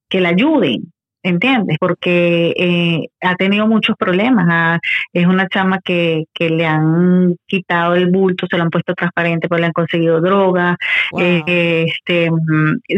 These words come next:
Speaker 1: sí, y, y parece que, bueno, una de las conversaciones, la niña le dijo, "Necesito ayuda", se lo decía a la mamá, "Necesito ayuda, que tú no quieres entender, que yo lo que necesito es ayuda". Entonces, es ahí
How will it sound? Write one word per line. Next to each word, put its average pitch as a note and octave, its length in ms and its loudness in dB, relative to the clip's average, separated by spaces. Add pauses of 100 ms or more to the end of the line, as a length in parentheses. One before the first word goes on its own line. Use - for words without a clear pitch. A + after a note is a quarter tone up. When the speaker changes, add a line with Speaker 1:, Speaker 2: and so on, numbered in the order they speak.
(120)
Speaker 1:
sí, G3+ 360 2
y, E3 460 2
y E3+ 180 2
parece D#3+ 360 -2
que, E3+ 600 0
bueno, F3+ 300 -2
una D#3+ 240 0
de F3+ 60 0
las F#3 100 -4
conversaciones, E3 800 0
la F#3+ 120 2
niña D#3+ 340 2
le F3+ 140 2
dijo, F3+ 340 2
"Necesito F3 480 -2
ayuda", B3+ 580 2
se D#3+ 80 -4
lo D#3 100 -2
decía D#3 300 -4
a - 20 -2
la E3+ 100 0
mamá, E3 340 0
"Necesito F3 380 0
ayuda, A#3+ 260 2
que G3 120 -2
tú A3 120 -2
no A3+ 100 2
quieres B3 260 -2
entender, G#3 480 0
que F3 100 -4
yo F#3 80 0
lo G#3 80 0
que A3 100 -2
necesito F#3 460 -2
es A3 40 2
ayuda". G3+ 400 0 (580)
Entonces, G#3 520 0
es B3+ 120 2
ahí C4 480 2